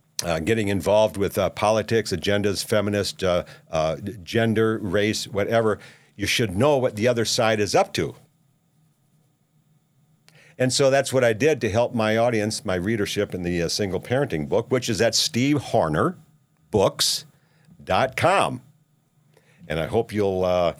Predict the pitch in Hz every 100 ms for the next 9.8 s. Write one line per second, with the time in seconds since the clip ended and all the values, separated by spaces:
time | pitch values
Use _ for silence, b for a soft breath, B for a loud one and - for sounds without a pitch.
0 | B B - 101 85 120 107 85 92 95
1 | - 110 117 95 78 - - 90 78 92
2 | 80 76 - 85 - 87 80 - 92 104
3 | 101 98 90 80 92 80 73 95 73 95
4 | 92 78 87 95 87 85 80 90 85 76
5 | 95 80 82 80 76 85 78 67 62 64
6 | _ _ b b b _ b b b b
7 | - 92 92 90 80 87 76 147 175 123
8 | 127 113 - 143 151 120 139 127 113 131
9 | 131 107 92 - 143 180 -